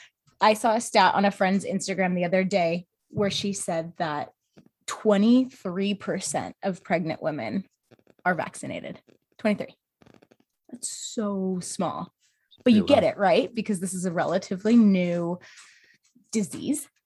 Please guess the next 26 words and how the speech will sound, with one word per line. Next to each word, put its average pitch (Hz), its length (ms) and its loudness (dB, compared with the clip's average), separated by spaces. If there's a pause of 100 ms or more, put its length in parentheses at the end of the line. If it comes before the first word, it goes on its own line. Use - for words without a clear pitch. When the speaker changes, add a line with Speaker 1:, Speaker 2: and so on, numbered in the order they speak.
(100)
Speaker 1:
and 185 680 2
people 202 420 0
are 202 380 2
scared. 180 640 -4 (180)
They 175 520 -2
don't 160 200 0
wanna 202 200 0
get 202 220 -2
something 180 400 -6
that's - 200 -8
gonna 175 360 -4 (280)
give 156 180 -8
their 170 160 -2
baby 165 460 -6
some 170 260 -4
kind 165 240 -8
of 151 100 -12
issue 190 320 -6
or 175 80 0
have 165 220 -6
these 175 180 -4
lasting 175 320 -4
effects. 185 520 -4
And 185 100 -4
I 180 80 0
know 175 360 -2